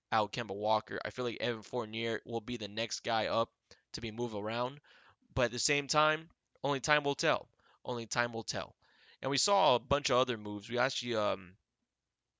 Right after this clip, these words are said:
not too long ago, a couple of minutes ago, we actually saw Andre Drummond sign with the Chicago Bulls, which I think is an interesting deal because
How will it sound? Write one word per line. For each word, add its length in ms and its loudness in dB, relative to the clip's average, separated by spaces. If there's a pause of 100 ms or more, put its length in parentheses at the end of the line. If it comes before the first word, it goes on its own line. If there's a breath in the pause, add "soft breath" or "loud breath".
(140)
not 180 2
too 100 -6
long 220 4
ago, 140 -4
a 60 -6
couple 180 -8
of 80 -12
minutes 220 -4
ago, 100 -6
we 100 -2
actually 180 -4
saw 240 -2
Andre 340 -4
Drummond 380 -4
sign 360 -4
with 220 -8
the 80 -10
Chicago 420 -4
Bulls, 460 -6 (400 soft breath)
which 160 -2
I 100 2
think 240 -4
is 140 -2
an 100 -6
interesting 520 0
deal 380 -8 (640)
because 640 -2